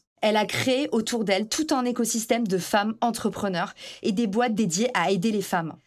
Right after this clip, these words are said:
Son point de vue m'a parlé, parce que je l'ai trouvée féministe,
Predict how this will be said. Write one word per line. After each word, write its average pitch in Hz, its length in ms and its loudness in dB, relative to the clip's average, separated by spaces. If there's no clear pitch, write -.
Son - 260 0
point 240 240 2
de 220 40 0
vue 240 140 -2
m'a 214 180 2
parlé, 196 480 -2
parce 208 220 2
que 247 100 2
je 214 100 0
l'ai 233 80 2
trouvée 220 320 -2
féministe, 277 640 0